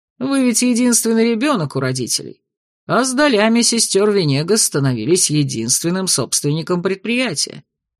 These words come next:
Да когда бы еще это случилось?" Фьорды Венегас находились под управлением Фьорды Венегас-старшей, а это существенно укоротило бы их жизнь. "Я об этом не знал".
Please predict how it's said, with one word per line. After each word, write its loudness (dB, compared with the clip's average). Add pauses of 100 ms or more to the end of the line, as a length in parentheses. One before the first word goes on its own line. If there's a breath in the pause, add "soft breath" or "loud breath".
(160)
Да -2
когда 0
бы 2
еще 2
это 0
случилось?" -2 (440)
Фьорды 0
Венегас 4
находились 2
под 0
управлением 2
Фьорды 2
Венегас-старшей, 0 (120)
а 4
это 2
существенно 2
укоротило 0
бы 2
их -2
жизнь. -4 (1040)
"Я 0
об -4
этом 2
не 4
знал". 0